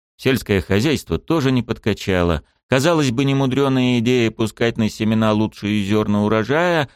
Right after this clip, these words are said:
дала свой результат. К сожалению, не обошлось в бочке мёда без ложки дёгтя. Владетели, все эти закостенелые в своём упрямстве бароны, лены и мелкие помещики,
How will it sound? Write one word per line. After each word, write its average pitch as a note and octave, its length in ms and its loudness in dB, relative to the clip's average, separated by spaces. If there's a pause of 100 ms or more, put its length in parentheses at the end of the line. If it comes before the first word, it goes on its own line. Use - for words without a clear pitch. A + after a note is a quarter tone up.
(180)
дала F#2+ 480 2
свой E2 320 -2
результат. D#2+ 880 -2 (320)
К - 40 -20
сожалению, A2 560 2
не F#2 120 4
обошлось F#2 540 2
в E2 120 -2
бочке E2 400 -4
мёда A2 380 0
без D#2+ 260 -4
ложки F2+ 480 -4
дёгтя. C#2+ 760 -6 (400)
Владетели, F2+ 680 0
все D#2 240 -4
эти D#2 360 -4
закостенелые E2 1400 0
в - 60 -18
своём D#2 360 -6
упрямстве D2+ 680 -8
бароны, G2+ 840 0
лены F#2 640 2 (300)
и D2+ 100 -4
мелкие D2+ 580 -2
помещики, D#2 1300 -2